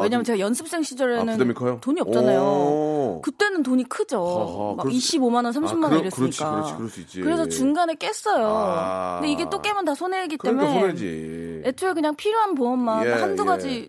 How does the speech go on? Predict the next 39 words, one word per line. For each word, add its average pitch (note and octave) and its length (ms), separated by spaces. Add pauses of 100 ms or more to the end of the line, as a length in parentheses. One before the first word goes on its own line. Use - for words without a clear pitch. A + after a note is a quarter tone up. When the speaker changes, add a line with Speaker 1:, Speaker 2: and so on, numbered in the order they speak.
Speaker 1:
두 - 140
가지 C#4 480
정도 G#3 420 (160)
있는 A3+ 180
게 A#2 60
Speaker 2:
아, B2 100
Speaker 1:
좋은 B2 200
것 B2+ 60
같아요. D3+ 260
Speaker 2:
뭐 A#2 160
이렇게 B2+ 160
보험사에서 C#3+ 640
이렇게 C#3 240
저 C3 80
Speaker 1:
네. C#3 100
Speaker 2:
홍보를 D#3+ 280
하는 D3+ 100
걸 D#3 100
보면은, B2 760
예, G2+ 260
나이가 B2+ 440
많이 A2+ 400
들면 B2+ 280
들수록 A#2+ 320
보험료가 B2 360
올라가는 C3+ 480
건 B2 100
맞는데, D#3 360
그건 F3+ 220
이제 F#3 120
조-, G#3 100
Speaker 1:
네. F#3+ 280
Speaker 2:
종목마다 E3 560
다를 D3+ 280
겁니다. C#3+ 480
그쵸? G#3+ 240
Speaker 1:
맞아요. - 380
Speaker 2:
다를 G2+ 160
건데 G2+ 360